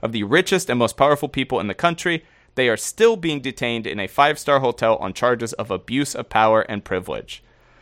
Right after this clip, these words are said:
He has projected himself as a liberal reformer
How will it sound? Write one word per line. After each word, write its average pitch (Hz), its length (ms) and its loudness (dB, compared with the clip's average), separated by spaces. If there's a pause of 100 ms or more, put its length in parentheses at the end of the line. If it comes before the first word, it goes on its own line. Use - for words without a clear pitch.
(160)
He 135 200 0
has 117 180 2
projected 151 500 -2
himself 151 360 0
as 120 100 -6
a 95 120 0
liberal 180 420 0
reformer 131 640 2